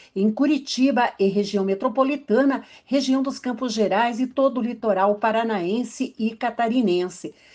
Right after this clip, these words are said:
Vitor Dalcin me informou que, embora o volume de negócios tenha diminuído,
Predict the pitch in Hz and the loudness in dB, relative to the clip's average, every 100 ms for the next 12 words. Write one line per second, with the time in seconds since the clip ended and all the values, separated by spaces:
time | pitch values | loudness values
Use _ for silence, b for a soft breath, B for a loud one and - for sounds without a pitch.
0 | B B 202 208 226 214 285 220 - 247 | B B 0 2 2 4 4 2 -2 2
1 | 262 214 208 240 - 277 185 220 226 262 | 2 2 -2 -2 2 2 2 0 0 0
2 | 226 196 240 302 294 220 214 214 214 254 | 0 2 6 6 6 2 2 2 0 0
3 | 254 220 175 220 220 208 - 196 196 196 | -2 0 4 4 4 -4 -6 -4 -4 -4
4 | 202 220 269 262 233 269 214 | -2 0 2 4 2 0 -2